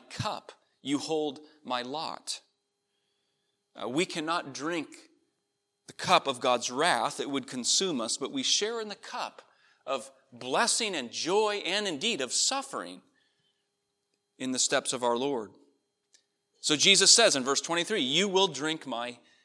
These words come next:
cup." And, and indeed, James and John would. James would become the first martyr among the twelve apostles,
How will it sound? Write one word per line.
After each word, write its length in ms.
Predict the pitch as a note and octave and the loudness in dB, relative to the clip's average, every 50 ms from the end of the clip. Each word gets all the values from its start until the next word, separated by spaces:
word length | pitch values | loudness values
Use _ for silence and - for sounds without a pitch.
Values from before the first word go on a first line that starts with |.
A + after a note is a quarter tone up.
| _ _ | _ _
cup." 360 | - - G#3 F#3 B2+ - - - - _ _ _ _ _ _ _ _ _ _ _ _ _ _ _ _ _ _ _ _ _ _ _ _ _ _ | -14 -12 -12 -12 -12 -14 -18 -20 -20 _ _ _ _ _ _ _ _ _ _ _ _ _ _ _ _ _ _ _ _ _ _ _ _ _ _
And, 240 | A#2+ A#2 A#2+ A#2 - | -10 -10 -10 -8 -6
and 120 | - B2 A#2+ | -6 -6 -6
indeed, 440 | A#2+ A2+ G2+ B2 F#3 G#3+ D#3+ A#2 A2 | -6 -6 -6 -6 -6 -6 -6 -4 -4
James 960 | - A#2 C3+ D3 F#3+ A#3+ A#3+ D#3 G#2+ G#2 G#2+ G#2 - - - - - - - _ _ _ _ _ _ _ _ - | -2 0 0 2 2 2 0 0 -4 -6 -10 -6 -2 0 0 0 -2 -4 -8 _ _ _ _ _ _ _ _ -6
and 160 | C3 C3 A#2+ | -6 -4 -4
John 340 | A2 C3 C3 C#3+ E3 E3 C3 | -4 -2 0 0 0 0 0
would. 240 | C3+ F#3 G#3+ F3+ B2 | 0 2 2 2 0
James 400 | A2 - C3+ C#3+ E3 F#3+ F3+ D3 | -2 -2 2 2 2 2 2 -2
would 120 | E3+ D#3+ C#3+ | -4 -4 -4
become 360 | D3+ C#3+ - E3 E3+ F3+ E3 | -6 -6 -4 -4 -4 -4 -4
the 80 | B2+ | -6
first 380 | - - - F3 E3 - - - | -6 -4 -4 -2 -2 -2 -2 -4
martyr 460 | B2+ A#2+ B2 C3 D3 E3+ F#3 G3 G3 | -4 -2 2 2 2 2 2 0 0
among 300 | D3 A#2+ A#2+ C3 D3 D#3 | 0 0 -2 -2 -2 -2
the 80 | C3+ B2 | -4 -6
twelve 320 | - - D3+ C#3+ C3+ A#2+ | -6 -4 -2 0 0 0
apostles, 840 | A#2 - - - C#3+ C#3 D3+ - - G3 G3+ G#3+ G#3+ - - - - | -2 -8 -4 -2 -2 0 0 0 0 -2 -2 -2 -2 -2 -4 -4 -6